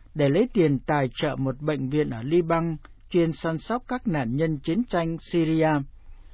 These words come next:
Người ta không biết ai đã mua các xe này. Việc bán đấu giá xe này lấy hứng từ Đức Thánh Cha Francisco.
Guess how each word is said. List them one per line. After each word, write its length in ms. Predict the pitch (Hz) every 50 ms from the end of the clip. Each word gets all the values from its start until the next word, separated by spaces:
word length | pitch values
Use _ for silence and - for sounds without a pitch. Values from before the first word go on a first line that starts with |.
| - - - - - - - - - - - - -
Người 120 | 156 147
ta 140 | - 180 180
không 200 | - 214 196 190
biết 180 | 190 226 262 -
ai 220 | - 185 175 165
đã 120 | 160 190
mua 260 | 226 208 196 190 180 170
các 200 | - 226 226 -
xe 220 | - - 180 175
này. 300 | 165 151 135 120 107 107 - - - - - - - - - - - -
Việc 260 | 160 160 156 - -
bán 240 | 165 160 180 247 254
đấu 160 | 214 233 226
giá 180 | 208 190 220
xe 260 | 240 - - 208 190 185
này 400 | 175 156 151 143 139 135 131 123
lấy 260 | 127 143 165 208 240 190
hứng 260 | 202 165 190 233 294
từ 320 | - - 190 - 139 131 123
Đức 180 | 139 202 220
Thánh 160 | - 202 233
Cha 140 | 240 - 196 175 165 -
Francisco. 680 | - 175 170 147 - - 165 151 - 170 165 160 156